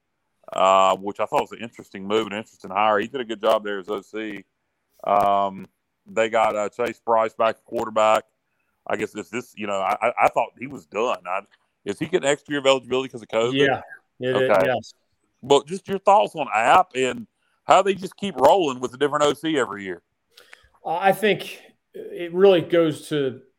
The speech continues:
Speaker 2: the culture that they've built in that program. They are a multi-time F C S national champion before they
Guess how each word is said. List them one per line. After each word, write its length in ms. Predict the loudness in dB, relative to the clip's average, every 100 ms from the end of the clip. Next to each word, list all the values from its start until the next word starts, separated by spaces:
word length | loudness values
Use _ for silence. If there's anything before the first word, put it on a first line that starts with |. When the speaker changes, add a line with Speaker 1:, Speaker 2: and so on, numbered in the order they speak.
| -8
Speaker 2:
the 280 | -6 -6 -12
culture 420 | -2 0 0 -2
that 220 | -2 -2 -4
they've 200 | -6 -2
built 220 | -2 -2
in 120 | -4
that 200 | -8 -8
program. 680 | -4 -4 -4 -4 -4 -8 -6
They 160 | 0 2
are 240 | 2 2
a 40 |
multi-time 840 | 0 0 0 -4 -10 -8 -6 -6 -6
F 220 | -6 -6
C 300 | -8 -8 -4
S 220 | -4 -6 -10
national 480 | -8 -10 -10 -12
champion 580 | -10 -10 -10 -10 -10 -8
before 380 | -10 -10 -8 -6
they 260 | -6 -8